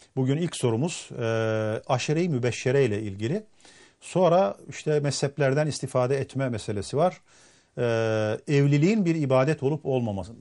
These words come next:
meselesi var. Bu konularda anlatabildiklerimizi anlatmaya çalışacağız. Diyor ki bir izleyicimiz birinci sorusu olarak,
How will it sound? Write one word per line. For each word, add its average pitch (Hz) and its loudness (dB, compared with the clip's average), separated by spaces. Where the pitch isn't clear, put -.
meselesi 107 -6
var. 170 -2
Bu 160 -6
konularda 120 0
anlatabildiklerimizi 117 -2
anlatmaya 120 -2
çalışacağız. 190 -4
Diyor 160 6
ki 117 -2
bir 160 -4
izleyicimiz 113 -2
birinci 123 -2
sorusu 110 -4
olarak, 131 0